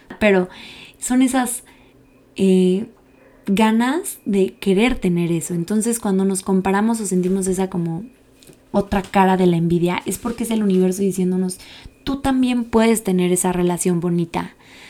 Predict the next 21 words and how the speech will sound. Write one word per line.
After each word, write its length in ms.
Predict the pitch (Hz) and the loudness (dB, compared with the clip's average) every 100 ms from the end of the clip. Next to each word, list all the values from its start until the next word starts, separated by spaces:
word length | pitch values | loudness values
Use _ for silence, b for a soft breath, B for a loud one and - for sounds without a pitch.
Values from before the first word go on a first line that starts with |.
| B B - | B B -4
Tú 140 | 220 | 0
también 400 | 233 226 226 214 | 2 4 4 2
puedes 460 | - 214 202 190 190 | 2 2 4 2 0
y 100 | 185 - | -6 4
debes 380 | 190 190 190 | 4 6 2
buscar 460 | 175 - - 170 165 | -2 -8 -8 -8 -6
cómo", 360 | - 175 160 175 _ | -4 -4 -4 -10 _
¿no? 360 | 185 180 208 320 - - | -2 0 0 -2 -6 0
Entonces, 480 | 196 202 208 214 208 | 2 4 4 2 2
no 100 | 208 | 0
sé 140 | 226 | 0
si 140 | 214 | -2
te 100 | 190 | -4
pasa 340 | 180 190 185 185 | 0 2 2 2
que, 260 | 180 170 - B B B B B B _ _ _ _ - - 202 | 2 0 -2 B B B B B B _ _ _ _ -20 -16 -6
no 280 | 190 185 | -2 -2
sé, 220 | 175 180 165 B B _ | -2 -4 -6 B B _
tu 120 | 190 | -2
compañero, 880 | 190 185 180 147 208 233 233 262 370 - B B B _ _ - | 2 4 6 4 6 6 6 4 0 -8 B B B _ _ 0
mm, 360 | 196 190 190 220 - - | 2 4 2 -2 -4 4
envidia, 1040 | 196 185 202 208 202 208 214 214 220 | 6 6 4 2 2 4 4 4 0